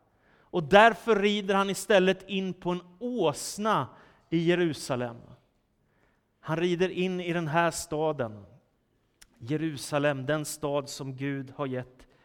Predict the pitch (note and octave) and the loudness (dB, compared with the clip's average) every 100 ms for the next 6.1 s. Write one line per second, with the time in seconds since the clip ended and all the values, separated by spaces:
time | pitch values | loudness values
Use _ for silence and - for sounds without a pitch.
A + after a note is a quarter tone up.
0 | - - C#3+ C#3+ - - B2+ B2 - - | -20 -14 -12 -12 -14 -12 -10 -10 -14 -20
1 | - _ _ _ _ _ - C#3+ B2+ - | -20 _ _ _ _ _ -12 -10 -8 -10
2 | A#2 A2+ A#2 - - _ _ _ _ _ | -10 -12 -12 -16 -20 _ _ _ _ _
3 | _ _ _ - E3+ G3+ G3 A3+ G#3 A#3 | _ _ _ -8 2 2 2 -4 -4 -6
4 | - A3 A3+ A#3 G#3+ F#3 E3 A3+ F3+ D3 | -2 -2 -2 -6 -6 -6 -6 -8 -8 -6
5 | D3+ D3 C3+ F3+ F3 E3 F#3 - - - | -6 -8 -10 -8 -6 -8 -10 -12 -16 -16
6 | - | -18